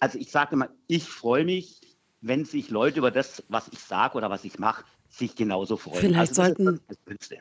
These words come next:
Speaker 2: mm, vielleicht sollten wir mal so eine Aktionswoche starten, ja, oder überhaupt so eine Aktion im Land. Ich habe neulich Naomi,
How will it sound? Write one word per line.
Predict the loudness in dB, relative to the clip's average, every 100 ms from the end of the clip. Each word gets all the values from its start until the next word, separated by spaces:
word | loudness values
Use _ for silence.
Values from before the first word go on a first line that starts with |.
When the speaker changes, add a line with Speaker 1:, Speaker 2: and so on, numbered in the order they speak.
| -2
Speaker 2:
mm, | 4 4
vielleicht | 4 4 2 0
sollten | -2 0
wir | 2
mal | 4 4
so | 6
eine | 4 4
Aktionswoche | -2 0 2 4 2 2 0 0
starten, | -2 -2 -2 -4 0 2
ja, | 4 2
oder | 0
überhaupt | 0 0
so | 2
eine | 4 2
Aktion | -2 -4 -2 0 2 2 2
im | 0 -2
Land. | 0 0 0
Ich | -4
habe | -4 -4
neulich | -4 -4 -4
Naomi, | -4 0 0 2 0